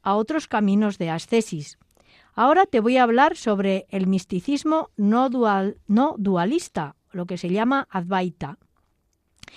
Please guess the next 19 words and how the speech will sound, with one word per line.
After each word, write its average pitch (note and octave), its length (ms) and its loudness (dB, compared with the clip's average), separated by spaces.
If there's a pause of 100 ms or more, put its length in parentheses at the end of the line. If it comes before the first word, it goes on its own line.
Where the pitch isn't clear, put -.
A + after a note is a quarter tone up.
(240)
El A#3 320 2
Advaita, G#3 720 2 (240)
o F#3+ 140 0
misticismo G#3+ 840 0
no G#3+ 160 2
dualista, G3+ 720 -4 (500)
consiste F4 720 0 (100)
en G#3+ 200 0
conocer G#3 580 0
la G#3 140 0
diferencia C#4+ 800 -2 (100)
entre F#3+ 600 -2
el F3+ 180 -2
ser G3+ 260 -2
absoluto E4+ 680 -4 (120)
y F#3+ 140 -2
el E3+ 140 0
ser D4 320 0 (120)
ilusorio. F3 800 -4